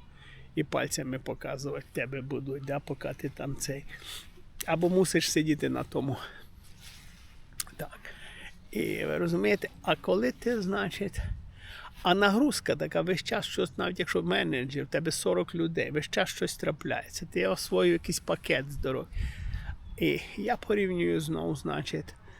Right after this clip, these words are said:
з інженером. І інженером, що ж таке інженером і програмістом, е, з юристом, наприклад. Юрист, він, він має, він має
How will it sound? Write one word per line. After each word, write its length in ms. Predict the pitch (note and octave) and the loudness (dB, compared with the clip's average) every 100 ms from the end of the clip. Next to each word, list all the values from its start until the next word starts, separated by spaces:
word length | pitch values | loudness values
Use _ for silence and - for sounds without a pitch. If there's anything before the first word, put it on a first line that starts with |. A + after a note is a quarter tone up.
| - | -12
з 140 | - D3+ | -4 0
інженером. 640 | C#3+ D3 C#3+ C3 - - - - - - - - - - - - - - - - | 0 0 -2 -4 -8 -10 -14 -8 -8 -8 -16 -16 -18 -18 -18 -18 -18 -18 -16 2
І 180 | E3+ D#3 | 2 4
інженером, 840 | F#3+ A3+ F#3+ A3 B3 D4+ D4 C4+ A3 | 2 2 4 2 2 0 0 -2 -4
що 180 | - A3 | -2 -2
ж 140 | - | -2
таке 220 | F#3 D3 | -2 0
інженером 760 | D3+ D#3 D#3 D#3+ F#3 A3 G3+ G#3 | 0 0 0 2 2 2 -2 -2
і 440 | A#3+ D#3 D#3 D#3 D#3 | 0 0 2 0 0
програмістом, 800 | E3 D3+ D#3+ E3 F#3 - F3 D3+ | 0 2 2 2 0 0 -2 0
е, 260 | D3 D3 D3+ | 0 0 0
з 160 | D3 | 2
юристом, 560 | D#3+ D3 A2+ - - D3 | 4 4 2 -2 -4 -4
наприклад. 600 | C3 C3+ C#3+ - C#3+ D#3+ | -4 -6 -6 -4 -4 2
Юрист, 360 | F#3 A#3 A#3 - - - - - - D3+ | 4 4 2 -4 -14 -16 -18 -16 -8 0
він, 320 | D3 E3 E3+ - - - C#3+ C3 | 2 4 2 -2 -8 -8 -6 -4
він 320 | E3+ C#3+ E3 | -2 0 0
має, 380 | E3+ E3+ E3+ D#3 | 2 4 4 4
він 160 | D#3+ E3 | 4 2
має 340 | F3 F3 E3+ | 4 6 4